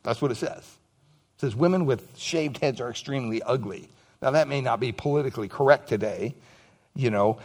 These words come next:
but that's what they believed back then. Even in the first century, uh, or, uh, in, in church history, Chrysostom, who didn't have a whole lot of things to, positive to say about Jews,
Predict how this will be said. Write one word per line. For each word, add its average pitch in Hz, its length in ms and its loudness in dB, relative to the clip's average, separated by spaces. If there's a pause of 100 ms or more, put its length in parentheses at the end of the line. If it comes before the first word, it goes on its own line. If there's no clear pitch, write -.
but 147 140 6
that's 185 220 6
what 160 440 6
they 147 140 8
believed 214 500 2
back 101 260 2
then. 85 200 -10 (680)
Even 175 460 8 (180)
in 160 80 4
the 147 80 4
first 160 200 6
century, 147 420 2
uh, 123 280 4
or, 127 300 4 (360)
uh, 131 40 0
in, 123 360 -2 (300)
in 120 240 -4 (120)
church 156 260 0
history, 190 360 0
Chrysostom, - 580 2 (200)
who 143 120 2
didn't 190 180 10
have 165 160 12
a 143 60 10
whole 196 220 10
lot 180 200 12
of 127 120 6
things 202 280 4
to, 117 120 -2 (240)
positive 175 400 6
to 117 60 -2
say 160 220 6
about 117 440 8 (280)
Jews, 135 680 2